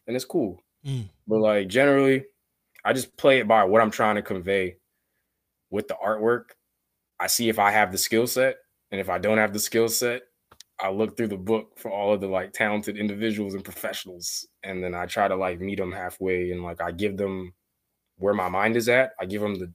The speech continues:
Speaker 1: the, the raw material,
Speaker 2: Mm-hmm.
Speaker 1: and I'm like, and, like, now what I've been doing for, like, the last couple, pro-, I don't even remember when I started it, but, like, I just feel like it makes sense.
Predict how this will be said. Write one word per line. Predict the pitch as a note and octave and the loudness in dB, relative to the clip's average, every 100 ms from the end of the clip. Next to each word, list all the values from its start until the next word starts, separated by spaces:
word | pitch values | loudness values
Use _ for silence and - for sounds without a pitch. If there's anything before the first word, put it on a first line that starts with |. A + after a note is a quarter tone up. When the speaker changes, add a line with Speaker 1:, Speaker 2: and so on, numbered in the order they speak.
| _ | _
Speaker 1:
the, | F2+ F2 | -20 -18
the | - | -18
raw | E2+ F#2+ A2 A2 A2 | -4 4 6 6 4
material, | G2 - C3 C#3+ D#3 D#3 - | -2 0 2 4 2 -2 -8
Speaker 2:
Mm-hmm. | B2+ C3 G#2 - - | -8 -8 -10 -14 -10
Speaker 1:
and | G2 | -6
I'm | G2 | -4
like, | G2 G2 | -4 -4
and, | G#2 G#2 | -4 -4
like, | G2 G2+ | -4 -2
now | G#2+ C#3+ D3+ | 2 6 6
what | B2 | 8
I've | G#2+ F#2 | 6 6
been | C3 B2+ | 4 4
doing | A2 A2 G#2 G#2 _ _ _ _ _ _ _ _ _ | 4 2 0 -6 _ _ _ _ _ _ _ _ _
for, | - A#2+ | -2 2
like, | A2+ | 4
the | G2+ | 4
last | G2 C3+ C#3 - - _ - | 4 6 6 2 -10 _ -4
couple, | - - G2+ | 0 0 -2
pro-, | G#2 | 0
I | G2 | 2
don't | C3 | 2
even | A2+ | 2
remember | G2+ G2 G2+ | -2 -2 -4
when | G2 | -6
I | F2 | -8
started | - - G2 F2 | -8 -2 -2 -2
it, | D#2+ F#2 | -12 -10
but, | G2 | -4
like, | G2+ F#2+ | 0 2
I | |
just | A2 B2 | 0 2
feel | A#2+ | 4
like | A2 | 4
it | F#2+ | 2
makes | F#2+ G2+ - | -2 -4 -2
sense. | G#2+ G#2 - | -2 -2 -4